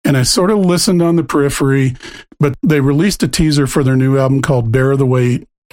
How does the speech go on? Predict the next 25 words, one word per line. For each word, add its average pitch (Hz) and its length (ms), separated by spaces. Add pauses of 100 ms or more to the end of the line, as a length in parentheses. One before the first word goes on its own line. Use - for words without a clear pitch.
(120)
This 143 220
is 143 100
from 143 200
their 131 160
upcoming 143 760
E 151 200
P, 127 300
Dancing 139 460
in 139 80
the 131 80
Face 135 320
of 127 140
Danger, 156 560 (420)
which - 200
will 143 80
come 143 220
out 131 140
March 131 260
twenty-fourth. 131 640 (380)
And - 360
it 202 280
is 156 200
a 139 100
fantastic 139 1200
song. 127 640